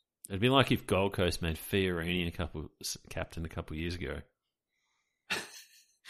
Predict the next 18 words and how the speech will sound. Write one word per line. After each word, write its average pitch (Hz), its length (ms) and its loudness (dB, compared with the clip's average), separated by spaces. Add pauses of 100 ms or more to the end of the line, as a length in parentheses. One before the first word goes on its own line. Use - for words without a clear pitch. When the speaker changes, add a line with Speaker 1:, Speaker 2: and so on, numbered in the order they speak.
(360)
Speaker 2:
It's 131 360 4
Simpkins, 127 800 2
not - 200 -2 (420)
Fiorini. - 920 2
<laughs> - 40 -16 (1400)
You 135 280 6 (160)
asshole. - 580 0 (1120)
Speaker 1:
Take 113 220 0
that. 143 240 10
Speaker 2:
Uh, 113 180 2 (680)
take 123 400 -2 (160)
that. 92 420 2
That's - 260 -2
strong 117 420 8
words. 92 600 4 (300)
Speaker 1:
<laughs> - 300 -4
Speaker 2:
Inviting 123 600 2
words. - 560 -4